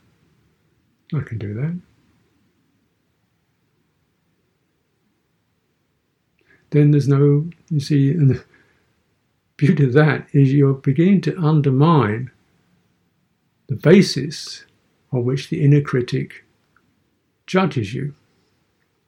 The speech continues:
His critic judges, "You're not getting a good state. You can't practice." Yeah? So you either can't practice 'cause you're feeling a bad state, yeah, so you get scolded for that.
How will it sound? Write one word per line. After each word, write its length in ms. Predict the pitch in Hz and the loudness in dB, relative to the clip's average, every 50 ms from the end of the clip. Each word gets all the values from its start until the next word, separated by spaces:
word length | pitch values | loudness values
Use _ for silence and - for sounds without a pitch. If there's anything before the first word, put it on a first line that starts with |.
| _ _ _ _ _ _ _ _ _ _ _ _ _ _ | _ _ _ _ _ _ _ _ _ _ _ _ _ _
His 180 | - 113 107 107 | -12 -12 -10 -10
critic 360 | - - 131 123 123 123 123 | -6 -4 -4 -2 -4 -4 -6
judges, 200 | - 123 123 123 | -6 -6 -4 -4
"You're 140 | 123 120 120 | -4 -2 0
not 200 | 135 165 202 196 | 0 0 0 0
getting 220 | 190 185 160 143 | 0 0 0 0
a 40 | 131 | 0
good 220 | 123 - 131 120 - | 0 -2 -4 -4 -6
state. 400 | - - 143 123 107 113 151 - _ _ _ _ _ _ _ _ _ _ _ _ _ _ _ _ _ - | -6 -6 -4 -4 -4 -6 -10 -14 _ _ _ _ _ _ _ _ _ _ _ _ _ _ _ _ _ -8
You 120 | 127 123 | -6 -4
can't 340 | - 151 170 196 208 202 - | 0 0 2 2 0 0 0
practice." 680 | - 180 175 156 143 - 143 120 113 - - - - _ _ _ _ _ _ _ _ _ _ _ _ _ _ _ _ _ _ _ _ _ - | -2 -2 -2 -4 -4 -2 -4 -4 -4 -6 -14 -20 -20 _ _ _ _ _ _ _ _ _ _ _ _ _ _ _ _ _ _ _ _ _ -10
Yeah? 200 | 135 127 143 143 - _ _ _ _ _ _ _ _ _ _ _ _ _ _ _ _ _ _ | -8 -8 -8 -8 -10 _ _ _ _ _ _ _ _ _ _ _ _ _ _ _ _ _ _
So 200 | - - - 127 | -10 -6 -4 -4
you 180 | 117 120 120 123 | -2 -2 -2 -2
either 200 | 127 120 113 120 | -2 -4 -6 -6
can't 360 | 120 - 170 196 202 190 160 | -4 -2 0 0 0 0 -2
practice 800 | - - 131 131 139 139 - - 165 185 - - - - - - - | -2 -4 -2 -2 -4 -4 -2 -2 -2 -2 -2 -4 -10 -14 -18 -20 -12
'cause 180 | - 135 120 113 | -8 -6 -4 -4
you're 140 | 117 117 113 | -4 -4 -2
feeling 320 | - 139 120 117 117 113 | -2 -2 0 -2 -2 -6
a 40 | 107 | -4
bad 320 | - 135 139 139 131 123 | -4 -2 -2 -2 -2 -4
state, 520 | - - - 120 120 160 190 180 - - - _ _ _ _ _ _ _ _ _ _ _ _ _ _ _ _ _ _ _ _ _ - | -8 -10 -6 -4 -2 -2 -2 -4 -8 -14 -20 _ _ _ _ _ _ _ _ _ _ _ _ _ _ _ _ _ _ _ _ _ -12
yeah, 240 | 135 113 117 131 139 | -10 -8 -8 -8 -8
so 160 | - - 135 | -8 -6 -8
you 140 | 120 117 120 | -8 -6 -6
get 180 | 123 123 131 | -6 -8 -8
scolded 520 | - - - 139 131 127 123 120 120 117 - | -10 -8 -4 -2 0 0 0 -2 -4 -6 -8
for 120 | - 117 110 | -10 -10 -6
that. 320 | 113 127 160 175 151 | -4 -4 -4 -4 -6